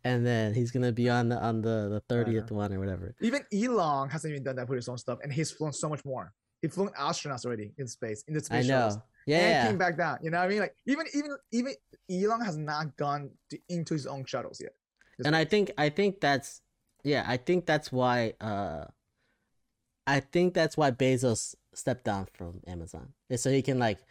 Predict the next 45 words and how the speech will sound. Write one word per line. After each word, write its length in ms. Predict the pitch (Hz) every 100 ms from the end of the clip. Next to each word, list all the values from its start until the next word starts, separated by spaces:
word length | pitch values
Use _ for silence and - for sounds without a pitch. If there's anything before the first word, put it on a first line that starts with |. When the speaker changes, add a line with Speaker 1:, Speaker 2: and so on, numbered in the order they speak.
| - _ -
Speaker 1:
be 120 | 139
like, 160 | 127
All 180 | 120 156
these 160 | 180 185
guys 280 | 165 160 156
are 60 | 127
doing 260 | 127 143
all 100 | 151
this 140 | 143 135
shit, 360 | - 147 113 _ -
and, 160 | 120
like, 260 | 120 113 - - - _
I'm 380 | 123 135 156 151 - _
worried 320 | 131 151 151 147
about 420 | 131 131 120 - _ - - _ _ _ _ _ -
making 380 | 143 139 135 123
Amazon 540 | 117 135 127 120 107 104
better. 300 | 110 104 104
I 100 | 110
need 120 | 123
to 100 | 113
get 200 | - 107
out 160 | 107
of 60 | 104
this 280 | 95 90 -
and 180 | 98 98
go, 320 | 101 92 87 -
and 180 | 104 104
go 340 | 101 90 90 -
beat 180 | 117 101
them 240 | 101 90 95 _
at 140 | 104 -
space. 440 | - 90 80 - _ _ _ _ _ -
Speaker 2:
That's 180 | 95 -
true. 240 | 127 131 - _
<laughs> 200 | _ -
Speaker 1:
I 800 | - - - - _ 185 185 185
think 60 | -
Speaker 2:
But 60 |
Speaker 1:
that's 120 | 226
Speaker 2:
again, 180 | 208 196
Speaker 1:
what's 80 | 143
Speaker 2:
okay, 80 | 175
Speaker 1:
happening. 100 | 147
Speaker 2:
so, 360 | 185 165 156